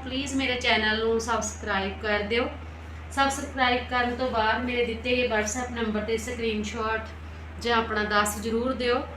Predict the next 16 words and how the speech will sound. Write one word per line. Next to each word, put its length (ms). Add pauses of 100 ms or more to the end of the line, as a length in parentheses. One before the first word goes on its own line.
(340)
ਕਿ 120
ਮੈਂ 180
ਸ-, 720
ਸਬਸਕ੍ਰਾਈਬ 640
ਕਰ 220
ਲਿਆ, 280 (560)
ਕਿਉਂਕਿ 220
ਪੱਚੀ 500
ਸੌ 200
ਪੂਰੇ 400
ਹੋਣ 340
'ਤੇ 360 (340)
ਮੈਂ 180
ਲੱਕੀ 320
ਡਰਾ 340
ਕੱਢਾਂਗੀ, 560